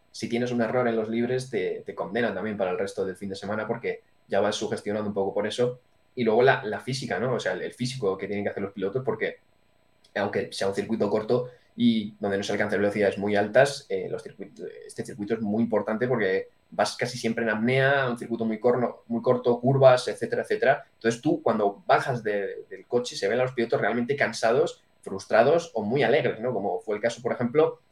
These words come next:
de Charles Leclerc, eh, fra-, digamos, eh, frustrado,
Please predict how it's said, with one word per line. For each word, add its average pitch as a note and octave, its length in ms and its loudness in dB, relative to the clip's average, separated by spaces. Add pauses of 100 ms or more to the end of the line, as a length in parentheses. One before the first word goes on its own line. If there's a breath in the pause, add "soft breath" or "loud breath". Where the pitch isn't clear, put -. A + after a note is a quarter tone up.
(120)
de G2+ 140 -4
Charles C3 220 2
Leclerc, C3 480 2 (300)
eh, F#2 320 -6
fra-, G2+ 260 -4 (320)
digamos, G#2+ 480 -6
eh, - 180 -10
frustrado, A#2+ 600 -2